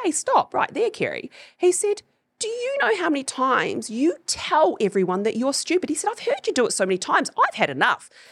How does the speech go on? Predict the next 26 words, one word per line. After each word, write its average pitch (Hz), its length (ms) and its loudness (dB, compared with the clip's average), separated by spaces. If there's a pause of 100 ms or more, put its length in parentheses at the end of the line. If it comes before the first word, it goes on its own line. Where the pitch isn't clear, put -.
(180)
And 440 160 4
I'm 427 120 6
like, 370 140 2 (180)
"Oh," - 180 2 (100)
and 269 140 -6
I 339 40 -2 (100)
didn't 392 180 -4
even 403 220 0
realise 220 340 0
I'd 185 160 -4
done 233 220 0
it. - 100 -2
I 208 80 2
didn't 294 320 0
realise 269 560 0 (340)
that 226 220 2
that 226 160 2
was 226 140 0
a 226 60 0
word 208 440 4
that - 80 -2
I 226 60 2
was 180 120 -2
using 247 300 0
about 180 220 0
myself. - 340 -6